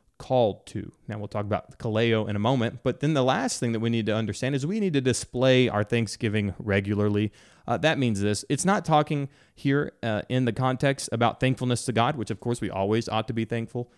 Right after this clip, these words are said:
to God, and that needs to be something that we do every single day.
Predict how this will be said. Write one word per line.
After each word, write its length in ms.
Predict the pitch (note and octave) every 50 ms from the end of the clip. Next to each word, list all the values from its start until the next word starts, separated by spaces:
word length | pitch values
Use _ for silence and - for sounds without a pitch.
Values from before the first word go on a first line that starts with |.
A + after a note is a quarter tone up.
| _ _ _ -
to 80 | C3+
God, 240 | A#2 A#2+ A#2+ B2+ A#2+
and 100 | G2+ F#2
that 140 | F#2+ G2+ -
needs 180 | A#2 A2+ A2+ G#2+
to 60 | G#2
be 80 | G#2+
something 340 | G2+ - A2+ A2 G#2 A#2 A2
that 140 | G#2+ D2 G2+
we 160 | G#2+ A2 A2+
do 280 | A2 A2+ A2 A2 G#2+ A2 - _ -
every 480 | G#2 A2 A2+ A2+ A#2 A#2 A#2+ B2 A#2+ A#2
single 460 | - - A#2+ A2+ A2+ A2+ A2 G#2+ G#2+
day. 300 | G2 A2 A#2 C#3 E3